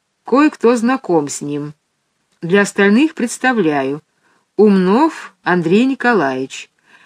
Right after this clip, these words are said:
талантливый и знаменитый журналист, золотое, так сказать, перо.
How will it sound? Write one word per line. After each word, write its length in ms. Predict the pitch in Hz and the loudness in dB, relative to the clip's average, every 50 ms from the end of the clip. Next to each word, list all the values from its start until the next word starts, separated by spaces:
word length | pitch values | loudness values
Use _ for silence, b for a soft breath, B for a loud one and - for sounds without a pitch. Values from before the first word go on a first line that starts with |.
| b b | b b
талантливый 800 | - 190 185 180 185 202 240 269 269 - - 285 277 277 285 277 | -2 0 2 2 2 2 2 0 -2 -2 -2 -2 0 0 0 0
и 160 | - - 214 | 0 0 -2
знаменитый 600 | 190 190 202 196 185 175 175 185 240 226 233 233 | 0 2 2 2 2 2 2 0 0 0 -2 -2
журналист, 800 | 196 214 226 214 220 226 220 175 151 143 139 131 - - - _ _ _ _ _ _ _ _ - | 0 0 0 0 2 2 2 0 0 -2 -4 -8 -12 -18 -20 _ _ _ _ _ _ _ _ -10
золотое, 600 | 151 165 180 190 180 170 - 220 254 269 269 - | -4 0 0 2 0 2 2 2 2 2 0 0
так 200 | - 214 226 - | -2 -2 -4 -4
сказать, 380 | - - 185 180 190 208 208 - | -6 -4 -2 0 0 0 -2 -4
перо. 440 | - 226 226 180 147 131 131 143 | -2 0 0 0 0 -2 -6 -10